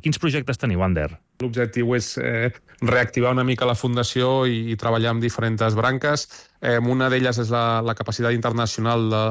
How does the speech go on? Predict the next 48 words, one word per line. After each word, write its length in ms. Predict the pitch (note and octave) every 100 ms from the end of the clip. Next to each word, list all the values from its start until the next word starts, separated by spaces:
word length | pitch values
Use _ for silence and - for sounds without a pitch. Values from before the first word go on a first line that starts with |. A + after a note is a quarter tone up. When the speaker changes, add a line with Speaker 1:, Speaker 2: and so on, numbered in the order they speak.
| A2+ B2
Speaker 2:
del 220 | A2+ A2 A2
club 340 | C#3+ D#3 C#3
i 300 | A#2 A2 A2
hem 80 | A2
fet 160 | A2 A2+
un, 120 | A2+ A2+ A2+ -
un 220 | C3+ A2+ A2+ B2 A#2
viatge 460 | A#2 B2 - B2+ A2+ - - - -
amb 220 | A#2+ A#2 G#2
quatre 300 | B2+ B2 B2
entrenadors 420 | A#2 A#2+ A#2+ A2+
a 60 | A2
Cap 200 | A2 G2+
Verd, 240 | B2+ B2
on 80 | A#2
ens 120 | A2+ A2
va 60 |
ajudar 160 | A2 A2+
la 60 | G#2+
Federació 260 | A2 -
Catalana 380 | A2 A2 A2+ A2
de 60 | A2
Bàsquet 500 | C3 - B2+ B2+ A#2
i, 120 | A2+ A2 A2 A2+
i, 60 | A2+
bueno, 320 | A2+ A2+ C3
vam 280 | A#2 A2 A#2
estar 220 | - A2
allà 180 | A2+ A2+ A2+ - - - B2+
exportant 480 | A#2+ - B2 B2 C3
els 120 | A#2+
valors 360 | A#2+ B2 A#2 A2
del, 240 | A2+ A2+ A2+
del 160 | A2+
club 380 | G#2+ C3+ C#3+ B2
i 60 | A#2
ajudant 460 | A2+ A2+ B2 A#2+ A#2
a, 80 | A2 G#2+ A2
em 80 | A2+
sembla 200 | - B2+
que 60 | C3+
van 100 | B2
ser 160 | C3+ B2+
cent 300 | - B2+ B2
deu 300 | C3 C3+ B2+
nens 280 | A#2+ C3 C3
i 80 | A#2+
nenes 320 | C3 D#3+ E3